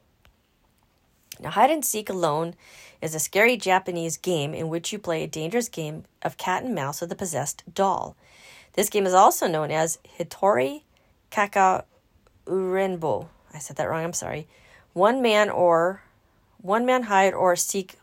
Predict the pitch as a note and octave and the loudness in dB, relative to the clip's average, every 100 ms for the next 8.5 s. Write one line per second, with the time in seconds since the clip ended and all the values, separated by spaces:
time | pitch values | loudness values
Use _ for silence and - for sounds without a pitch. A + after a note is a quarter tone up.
0 | - E3+ F3 E3+ E3 D#3+ F3+ C#3+ F2 B2+ | -6 -2 -2 -2 -4 -4 -2 0 -2 -6
1 | _ _ _ _ - E3 E3 G#3+ C4 C4+ | _ _ _ _ -8 -2 4 4 4 2
2 | C#4+ D#4 G#3 F#3+ F3 F3 F#3 F#3+ F3 D#3+ | 2 -2 0 0 2 2 2 0 -4 -4
3 | E3+ E3+ G3 A#3 G3 E3+ F#3+ - D#3+ D#3 | -4 2 2 2 -2 -4 -4 -6 -6 -2
4 | G#3 D4 F3+ - _ _ _ _ _ - | 4 6 4 0 _ _ _ _ _ -12
5 | G#3+ G#3 F#3+ G#3 B3+ G3+ F3+ F#3 F#3 F3 | -6 -2 -2 -2 -4 -4 -4 -6 -10 -10
6 | G3+ G3+ G#3+ C4+ D4+ B3 C#3+ - _ _ | -8 -4 0 2 2 0 0 -4 _ _
7 | _ _ _ _ _ - - A3+ - - | _ _ _ _ _ 2 6 6 4 -18
8 | _ - A#3 G#4+ | _ -2 0 0